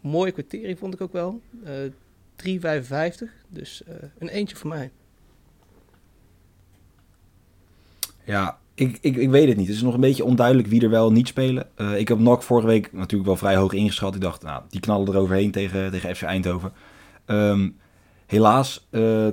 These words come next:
Speaker 2: coronagevallen en daardoor misten ze gewoon een groot deel van het team. Volgens mij raakte de linksback, de derde linksback, eh, na tien minuten ook nog eens geblesseerd, waardoor er daar nog een extra vervanger voor moest komen.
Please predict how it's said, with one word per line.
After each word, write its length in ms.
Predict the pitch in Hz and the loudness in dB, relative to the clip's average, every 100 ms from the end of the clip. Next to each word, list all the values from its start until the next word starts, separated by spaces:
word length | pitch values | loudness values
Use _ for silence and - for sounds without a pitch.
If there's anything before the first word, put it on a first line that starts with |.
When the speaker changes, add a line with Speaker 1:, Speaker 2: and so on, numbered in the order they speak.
| - | 2
Speaker 2:
coronagevallen 880 | 113 123 127 113 113 113 107 104 | 6 8 8 6 6 6 6 4
en 140 | - 101 | 2 0
daardoor 340 | 98 98 101 | 2 2 2
misten 300 | 101 101 - | -2 -4 -4
ze 60 | 104 | -4
gewoon 160 | 104 | -2
een 60 | 101 | -2
groot 220 | 107 104 | 2 2
deel 120 | 98 | 2
van 120 | 92 92 | 0 -2
het 100 | 90 | -2
team. 260 | 98 98 92 | -2 -2 -6
Volgens 260 | 101 98 | -10 -4
mij 260 | 101 95 95 | 0 0 0
raakte 360 | 92 92 92 | 0 -2 -2
de 60 | 98 | -2
linksback, 640 | 98 101 92 107 101 - - | 2 2 2 4 4 2 -10
de 200 | 101 92 | -2 0
derde 280 | 95 107 110 | 4 4 4
linksback, 540 | 104 90 95 92 - _ | 4 2 0 -2 -4 _
eh, 280 | - 92 92 | -10 -8 -6
na 280 | 92 90 87 | -4 -4 -6
tien 160 | - 107 | -2 0
minuten 260 | 101 92 98 | 2 0 0
ook 80 | |
nog 100 | 107 | 0
eens 100 | 98 | 0
geblesseerd, 420 | - 98 90 101 92 | -2 -4 0 -2 -2
waardoor 240 | 95 98 | -2 0
er 200 | 92 85 | -2 -2
daar 200 | 90 104 | 0 2
nog 100 | 107 | 2
een 80 | 104 | -2
extra 280 | 104 - 95 | -6 -6 -8
vervanger 340 | 92 101 101 | -2 0 0
voor 120 | 98 | 0
moest 140 | 98 - | -2 0
komen. 340 | 95 90 92 | -2 -2 -4